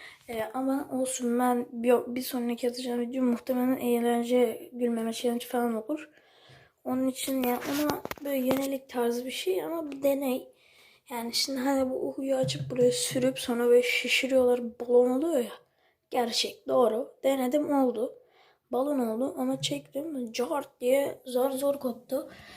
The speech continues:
Çok bekletmeyin arkadaşlar. Bir saniye. Netlesin. Çok bekletmeyin. Hemen suyu açmanız gerekiyor yapacaksınız da.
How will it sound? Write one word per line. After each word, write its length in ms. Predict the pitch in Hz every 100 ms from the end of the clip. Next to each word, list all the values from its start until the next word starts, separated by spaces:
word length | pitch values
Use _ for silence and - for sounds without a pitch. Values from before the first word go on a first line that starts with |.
| - -
Çok 280 | - 285 269
bekletmeyin 640 | 269 269 277 - 247 226
arkadaşlar. 720 | 214 208 208 196 - - - 254
Bir 60 |
saniye. 460 | - 226 202 214 285 - _ _ - _ _ _ -
Netlesin. 580 | 220 - 220 214 285 330 -
Çok 300 | - - 285
bekletmeyin. 680 | 285 - 302 - 254 285
Hemen 420 | 247 285 277 302 - -
suyu 320 | - 262 262
açmanız 560 | 254 247 277 254 254 262
gerekiyor 480 | 233 208 202 220
yapacaksınız 840 | 208 208 220 214 208 - 214 208
da. 60 | 214